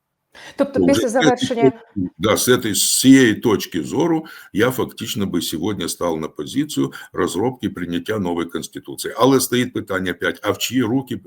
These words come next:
Speaker 2: е, потрапить ця розробка? Ми вже маємо антиконституційний закон про прихватизацію землі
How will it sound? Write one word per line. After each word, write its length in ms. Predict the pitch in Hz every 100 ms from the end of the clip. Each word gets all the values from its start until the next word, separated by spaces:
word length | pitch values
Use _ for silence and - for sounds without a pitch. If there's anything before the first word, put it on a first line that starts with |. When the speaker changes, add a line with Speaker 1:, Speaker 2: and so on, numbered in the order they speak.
| 95
Speaker 2:
е, 180 | 98 85
потрапить 540 | 98 95 98 98 90
ця 140 | 95
розробка? 520 | 85 87 62 58 _ 71
Ми 200 | 104 95
вже 140 | 90
маємо 380 | 90 78 69 67 - -
антиконституційний 1120 | 85 80 - - 82 - 80 78 - 87 80
закон 380 | 73 82 90 78
про 160 | - 71
прихватизацію 960 | - - 104 87 98 107 104 - 87
землі 440 | 78 85 80 95